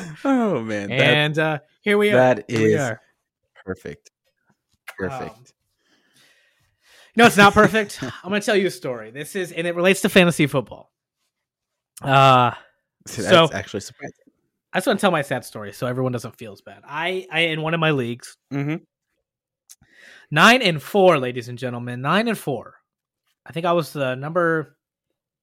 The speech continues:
Speaker 2: two seed, three seed or something overall. Well, I, I, I don't know what happened with the league settings. Um, whoever, you know, whoever set it up, they, the playoffs started this week,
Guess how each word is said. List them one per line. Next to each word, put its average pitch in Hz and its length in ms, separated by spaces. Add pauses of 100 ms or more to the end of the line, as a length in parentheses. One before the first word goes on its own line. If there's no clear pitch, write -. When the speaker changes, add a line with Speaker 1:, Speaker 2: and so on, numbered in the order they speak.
(380)
Speaker 2:
two 165 200
seed, 202 380
three 156 160
seed 180 240
or 185 60
something 185 360
overall. 185 480 (560)
Well, 196 380 (560)
I, 202 440
I, - 200
I 175 140
don't 180 140
know 160 180
what 147 160
happened 143 200
with 131 100
the 113 80
league 120 180
settings. 117 600 (120)
Um, 110 500 (180)
whoever, 123 1000
you 120 100
know, 107 140
whoever 110 220
set 104 200
it 104 100
up, 117 240
they, 110 440
the 127 120
playoffs 156 240
started 127 280
this 139 160
week, - 260